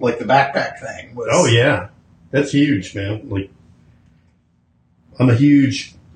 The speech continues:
Speaker 2: pro backpack traveling person. Like, if you can't fit it in there, you don't need it.
Speaker 1: Now, have you done the one tip? She had the, the tip about compartmentalizing. I always struggle with whether that's a good idea or not.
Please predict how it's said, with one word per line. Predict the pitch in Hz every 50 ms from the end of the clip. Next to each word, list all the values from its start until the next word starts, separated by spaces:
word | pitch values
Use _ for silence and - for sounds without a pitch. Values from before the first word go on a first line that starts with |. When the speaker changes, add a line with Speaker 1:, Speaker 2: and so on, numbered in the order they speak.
| -
Speaker 2:
pro | - - 143 135 120 -
backpack | 127 123 120 117 - - 131 127 117 107 - - - - - - - -
traveling | - 127 113 107 107 107 104 101 -
person. | - 107 95 92 - 101 98
Like, | 95 90 90 - _ _ _ _ _ - -
if | 147
you | 147
can't | - 160 131 -
fit | - 147 131
it | 127 127
in | 123 123
there, | 123 120 117
you | 117 113
don't | 101 101 98 95
need | 95 92 87
it. | 87 - - _ - - _ _ _ _ _ _ _ _ _ _ _ _ _ _ _ _ _ _ _ _ _ _ _ -
Speaker 1:
Now, | 156 156 160 151
have | 139 131 196
you | 214
done | 190 196 185 180 180 180 175
the | 156
one | 139 139 143 147 151 147 135
tip? | - 160 151 147 - -
She | - - 175 165 160
had | 170 170 165 139
the, | 139 127 127 123 123 -
the | - 120 -
tip | - - - - 135
about | 104 - 127 - - -
compartmentalizing. | 123 110 - - 123 117 - 113 113 110 113 113 107 104 107 98 - - - - - - - - - - - - _ _ _ _ _ _ _ _ _ _ _ _ _ - -
I | 156
always | 175 196 196 170 127 -
struggle | - 156 147 147 135 143 131
with | 120 120 - -
whether | - 120 135 131 127 135 131 123
that's | 127 127 123 120 - -
a | 127 107
good | 98 - 123 127 123
idea | 123 120 110 107 101 110 110 110 107 101 -
or | - -
not. | - - - - - _